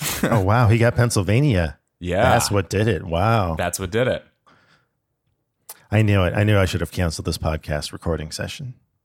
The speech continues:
Speaker 1: Why?
Speaker 2: So we can watch the presidency.
Speaker 1: Yeah. I, well, well, but also, like, I, I had no idea if this was gonna be a whole nother day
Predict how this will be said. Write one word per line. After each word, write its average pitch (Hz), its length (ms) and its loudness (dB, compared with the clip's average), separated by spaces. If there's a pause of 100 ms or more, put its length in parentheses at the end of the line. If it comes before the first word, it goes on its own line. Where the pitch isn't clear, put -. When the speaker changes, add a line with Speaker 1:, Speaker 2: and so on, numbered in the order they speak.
(160)
Speaker 1:
Why? 95 440 -2 (540)
Speaker 2:
So - 160 0
we 110 80 4
can 117 100 4
watch 123 180 4
the 143 100 0
presidency. 101 640 2 (340)
Speaker 1:
Yeah. 165 540 4
I, 156 180 0
well, 180 400 0 (100)
well, 214 180 2
but 202 120 2
also, 202 220 0
like, 156 360 0
I, 135 180 -2
I 147 180 2
had 139 240 0
no 143 420 4
idea 127 380 2
if 120 100 -6
this 120 140 -10
was 117 120 -8
gonna 120 160 -2
be 120 120 2
a 107 60 0
whole 117 200 -4
nother 117 240 -6
day 113 500 -10